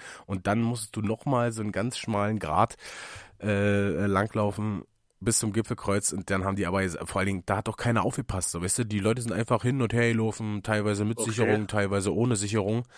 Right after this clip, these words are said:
Speaker 1: äh,
Speaker 2: Krass.
Speaker 1: dann haben die aber teilweise gesa-, also haben die gesagt so, „Yo, das eine Stückchen, keine Sicherung, links, rechts, äh, geht's, äh, dreitausend Meter runter, das, äh, muss jetzt doch nicht sein“ und dann, äh, sind sie umgedreht und zum Glück, äh, nicht abgeschmiert.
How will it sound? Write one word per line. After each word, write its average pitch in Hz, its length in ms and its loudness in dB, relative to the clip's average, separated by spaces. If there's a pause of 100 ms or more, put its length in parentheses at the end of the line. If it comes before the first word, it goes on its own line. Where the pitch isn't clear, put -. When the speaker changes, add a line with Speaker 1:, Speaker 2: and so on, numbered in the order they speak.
(480)
Speaker 1:
äh, 101 300 2
Speaker 2:
Krass. - 20 -4
Speaker 1:
dann 95 180 2
haben 98 200 0
die 101 160 4
aber 98 140 4
teilweise 101 440 0
gesa-, 95 180 0
also 87 400 -2
haben 87 200 -4
die 92 120 -6
gesagt 87 280 -2
so, 87 200 -2
„Yo, 85 340 -2 (600)
das 104 180 -2
eine 104 180 0
Stückchen, 101 640 -4 (320)
keine 107 220 0
Sicherung, 101 400 -2
links, 98 280 0
rechts, - 340 -2
äh, 98 260 -4
geht's, 95 360 -4
äh, 95 200 0
dreitausend 98 500 0
Meter 98 200 2
runter, 101 380 0 (580)
das, - 440 -8
äh, 95 360 0
muss 95 380 0
jetzt - 200 -4
doch 92 120 -2
nicht 92 140 -2
sein“ 87 240 0
und 82 140 -4
dann, 80 300 -2
äh, 82 260 -4
sind 85 200 -8
sie 71 80 -8
umgedreht 92 420 -4
und 90 100 -8
zum 92 140 -6
Glück, 110 240 2
äh, 104 240 2
nicht 107 240 0
abgeschmiert. 82 540 -6